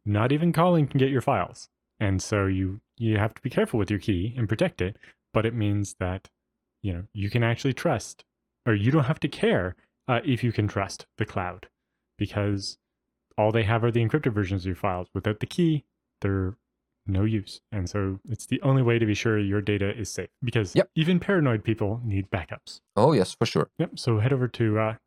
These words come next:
Speaker 1: tarsnap dot com slash B S D now and check it out. It's pay as you go, so you can just put in a few dollars and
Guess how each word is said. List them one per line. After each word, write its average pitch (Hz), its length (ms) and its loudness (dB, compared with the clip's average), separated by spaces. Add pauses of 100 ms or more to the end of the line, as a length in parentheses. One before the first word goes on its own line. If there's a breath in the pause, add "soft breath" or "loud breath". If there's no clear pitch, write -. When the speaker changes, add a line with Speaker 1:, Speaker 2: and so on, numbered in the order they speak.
Speaker 1:
tarsnap 147 360 0
dot 135 160 0
com 131 220 0
slash 123 220 -2
B 123 140 0
S 104 80 -2
D 120 100 -2
now 160 260 0 (320)
and 104 140 -2
check - 180 -8
it 120 80 0
out. 165 180 0 (100)
It's 120 120 0
pay 139 180 2
as 131 100 0
you 127 60 2
go, 156 240 2
so - 180 -2
you 98 140 2
can 110 180 0
just 110 260 -2
put 123 180 2
in 131 100 4
a 127 40 2
few 135 160 2
dollars 131 460 2 (120)
and 110 460 0